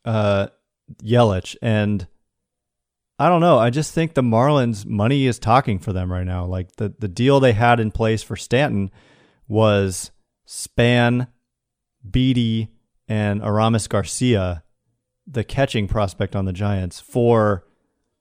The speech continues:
Stanton at only two hundred and thirty million. So the Marlins were willing to take on,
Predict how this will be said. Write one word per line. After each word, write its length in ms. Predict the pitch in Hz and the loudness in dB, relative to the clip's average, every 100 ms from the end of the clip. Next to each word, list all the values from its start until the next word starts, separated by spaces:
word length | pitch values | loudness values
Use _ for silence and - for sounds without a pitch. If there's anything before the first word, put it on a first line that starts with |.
| _ _ _ _ _ _ _ _ _ | _ _ _ _ _ _ _ _ _
Stanton 640 | - 131 151 131 107 107 - - | -6 2 2 2 0 -2 -4 2
at 200 | 120 127 | 2 4
only 380 | 123 120 110 _ _ _ | 2 2 0 _ _ _
two 220 | - 151 | 0 2
hundred 240 | 143 135 113 | 4 4 2
and 120 | 98 | 2
thirty 320 | 123 147 131 | 4 4 4
million. 520 | 123 165 127 95 90 - _ _ _ | 4 4 4 2 -6 -18 _ _ _
So 180 | - 127 | -4 -2
the 80 | 120 | 2
Marlins 360 | 120 143 151 120 | 2 4 2 0
were 100 | 117 | 0
willing 240 | 120 120 | 2 2
to 80 | 107 | 0
take 260 | - 123 | -2 -2
on, 340 | 120 113 110 | 0 0 -2